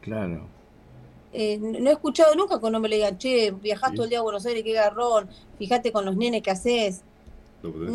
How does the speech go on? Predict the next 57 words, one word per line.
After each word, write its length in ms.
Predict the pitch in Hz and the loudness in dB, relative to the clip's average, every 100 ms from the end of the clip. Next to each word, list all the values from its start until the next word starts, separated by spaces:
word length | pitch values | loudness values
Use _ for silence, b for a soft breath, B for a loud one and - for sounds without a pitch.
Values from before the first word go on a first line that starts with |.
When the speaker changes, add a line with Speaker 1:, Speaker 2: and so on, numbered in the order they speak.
| 269 | 0
Speaker 2:
lo 20 | |
he 40 | 311 | 0
Speaker 3:
claro, 160 | 104 | 0
no 40 | 76 | -2
Speaker 2:
escuchado. 340 | - 233 202 | 4 6 4
Speaker 3:
puede 180 | - 82 | 0 -8
ser. 200 | 80 76 - - - - - - | -8 -14 -16 -20 -20 -20 -18 -14
Speaker 1:
Claro. 240 | - 123 220 | -4 -2 0
Speaker 2:
Eh, 300 | 214 202 202 - - - - | 0 0 -4 -14 -20 -18 -6
eh, 160 | 208 208 | -2 0
a 120 | 208 | 2
mí 160 | 233 330 | 4 2
sí, 480 | - 320 320 214 170 | 2 0 2 2 -2
y 80 | 180 | 2
lo 160 | 185 | 4
digo 180 | 196 262 | 4 4
en 60 | 262 | 6
carne 280 | 226 226 226 | 6 6 4
propia 280 | 330 403 277 | 4 4 2
porque 240 | 208 190 | 2 2
me 120 | 196 | 2
pasa 640 | - 427 392 214 185 185 185 | 6 6 6 0 0 0 0
todo 120 | 226 | 0
el 100 | 240 | 0
tiempo. 560 | 233 381 247 185 180 185 | 0 0 0 0 0 -2
"Che, 160 | 208 262 | 0 0
Mica, 340 | 269 277 254 214 | 2 6 6 8
pero, 300 | 214 214 208 B B 226 | 8 6 6 B B 2
eh, 120 | 226 | 4
¿a 60 | |
vos 120 | 254 294 | 6 4
te 100 | 269 | 2
parece 840 | 226 240 320 302 - 254 233 226 | 2 2 2 0 -2 -2 0 0
que 180 | 220 220 - - | -2 -4 -6 -2
vos 80 | 311 | 2
no 60 | |
vas 140 | 302 254 | 2 2
a 40 | |
buscar 200 | 240 254 | 2 4
al 60 | 247 | 4
nene 160 | 247 | 2
al 120 | 233 226 | -2 -2
colegio?". 680 | 226 285 311 285 - 226 | -2 0 0 -2 -2 0
Me 120 | 226 320 | 4 4
ha 60 | |
pasado 320 | 320 254 311 | 4 4 0
en 40 | 294 | 0
la 120 | - | 0
puerta 240 | 285 277 | -2 -2
del 100 | 254 | -4
colegio 300 | 233 240 - | -4 -8 -8
a 60 | 240 | -10
mi 160 | 269 370 | -6 -6
hijo 200 | 247 185 | -4 -4
que 80 | 180 | -2
la 100 | 180 | 0
maestra 280 | 220 220 | -2 -2